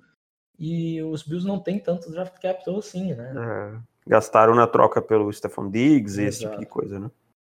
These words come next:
Speaker 1: Então, até a escolha de quarta rodada, a escolha lá no final, aí não dá pra você juntar num pacote, a não ser que você se satisfaça com dois jogadores no seu draft.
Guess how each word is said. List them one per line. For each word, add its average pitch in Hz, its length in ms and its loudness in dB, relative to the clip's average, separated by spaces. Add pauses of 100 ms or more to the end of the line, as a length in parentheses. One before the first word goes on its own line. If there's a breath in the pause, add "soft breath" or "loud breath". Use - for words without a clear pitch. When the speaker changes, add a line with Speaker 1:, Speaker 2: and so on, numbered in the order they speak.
(140)
Speaker 1:
Então, 127 140 -14
até 139 160 -6
a 151 40 0
escolha 160 380 -4
de 131 220 -6
quarta 131 340 -4
rodada, 123 540 -6
a - 20 -4
escolha 117 320 -10
lá 110 160 -8
no 107 120 -14
final, 160 880 -6
aí 131 120 -10 (800 soft breath)
não 123 80 -12
dá 131 140 -2
pra - 80 -10
você 127 160 -6
juntar 120 400 -8
num 123 120 -10
pacote, 127 520 -6
a - 20 -4
não 170 120 -2
ser 170 180 -6
que 170 60 -10
você 185 480 -10 (280 soft breath)
se 156 140 -12
satisfaça 156 680 -2
com 175 220 -2
dois 160 300 2
jogadores 147 500 4
no 165 100 -4
seu 156 200 -2
draft. 127 340 -4